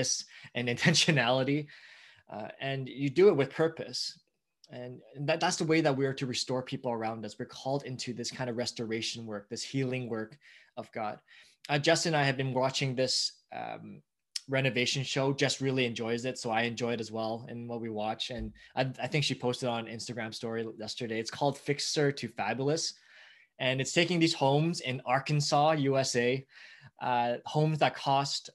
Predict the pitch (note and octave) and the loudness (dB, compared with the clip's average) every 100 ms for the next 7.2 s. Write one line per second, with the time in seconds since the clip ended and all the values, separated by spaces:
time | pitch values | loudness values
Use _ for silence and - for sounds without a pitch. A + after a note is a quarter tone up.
0 | - B2 - C#3 C#3+ C#3+ C#3 C3 C3 B2+ | -12 -10 -2 4 6 6 4 2 0 -2
1 | A2+ A#2 B2 A2+ A#2 - C3 B2+ A#2 B2 | 0 0 0 -2 -6 -2 -2 -2 -2 -2
2 | B2 A#2+ G#2+ A#2+ A#2 A2 G#2+ G#2+ G#2 G2+ | -2 -2 -4 -6 -6 -2 -2 -2 -4 -4
3 | G2+ A2 - F#3+ - - - - - - | -4 -6 -4 -2 -2 0 4 4 4 4
4 | D#3 D3 - - G3 D#3+ D#3+ A3 A#3 D#3+ | 4 4 2 4 6 6 6 4 2 6
5 | D#3+ D#3 E3 D3 E3 D#3 C#3+ C3+ C3 C3+ | 8 8 8 8 6 6 4 4 4 4
6 | A2 - D3+ C#3+ D#3 B2 - F3 C3+ G#2+ | 0 4 4 6 4 2 4 4 4 2
7 | G#2+ G#2 | -2 -2